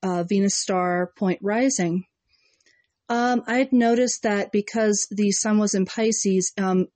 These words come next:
always Venus is at least a sun, or not sun, a, a, a sign away from the sun's position. So at that time, uh,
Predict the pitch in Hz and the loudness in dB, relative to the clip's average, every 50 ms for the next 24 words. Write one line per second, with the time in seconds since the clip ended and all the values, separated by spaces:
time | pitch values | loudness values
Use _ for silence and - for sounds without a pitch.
0 | - - 190 190 196 202 196 - 190 190 214 202 202 202 196 - - 202 190 180 | -8 -6 -2 0 0 0 0 -2 -2 -2 0 2 2 2 0 0 0 0 0 0
1 | 185 - 196 - 208 202 196 196 - - - - 196 185 185 - - - 208 190 | 0 -2 -4 -2 0 0 0 0 -2 -4 -4 -2 0 0 0 0 -2 -2 0 0
2 | 185 185 196 202 202 - - - - 233 208 202 202 190 165 165 - - - 170 | 2 2 2 2 0 -2 -6 -10 -4 -2 0 0 0 0 -2 -2 -4 -4 -6 -6
3 | 156 - 190 190 - - - - 202 190 - - 196 190 185 190 - - 196 190 | -6 -6 -6 -8 -6 -6 -4 -4 -4 -4 -2 0 0 0 2 0 0 0 0 2
4 | 190 190 185 175 185 180 180 202 254 247 - _ _ _ _ _ - 226 214 208 | 2 2 2 2 0 0 0 0 0 -2 -4 _ _ _ _ _ -2 2 4 4
5 | 196 190 - 214 196 196 185 - - 190 - 190 180 - - 240 254 269 269 _ | 4 2 0 0 0 -2 -2 -2 -6 -4 -2 -2 -2 0 0 2 2 2 0 _
6 | - - - - - - _ - - - 302 277 - 285 294 349 370 - - - | -20 -20 -20 -20 -20 -18 _ -8 -2 -2 -2 0 0 0 0 -2 -2 -4 -2 0
7 | 311 294 269 247 233 226 - - 220 214 208 208 202 196 185 | 2 2 4 4 4 2 0 -2 -4 -2 0 0 0 0 -2